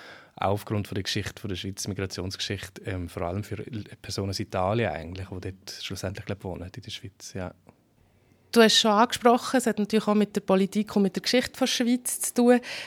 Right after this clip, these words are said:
Speaker 2: Wann sind die entstanden, die mediterranen Abteilungen, so grundsätzlich, und, und warum?
Speaker 1: Ähm, ich weiss nicht, ich habe nicht einen mega genauen Überblick jetzt so über alle, wo ich, wo ich so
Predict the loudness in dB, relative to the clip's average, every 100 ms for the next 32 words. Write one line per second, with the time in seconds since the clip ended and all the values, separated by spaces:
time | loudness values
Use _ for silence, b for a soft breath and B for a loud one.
0 | B 2 4 6 6 4 6 6 6 4
1 | 2 2 2 4 6 6 6 6 6 4
2 | 4 6 6 6 6 4 4 2 0 4
3 | 6 8 6 4 2 0 0 0 0 -4
4 | -6 -6 -8 -6 -4 -2 -2 -2 0 2
5 | 4 4 2 0 -8 _ -20 _ B B
6 | B B B B -20 _ _ _ -2 0
7 | 2 2 2 0 -2 0 0 2 0 -2
8 | -8 -2 0 2 0 -6 -2 0 2 0
9 | 2 2 2 0 -4 -4 -4 -4 -6 -6
10 | -4 -2 -2 -4 -4 -2 0 0 0 -4
11 | -10 -18 -20 _ _ _ _ _ -6 -6
12 | -4 -4 -2 -2 -4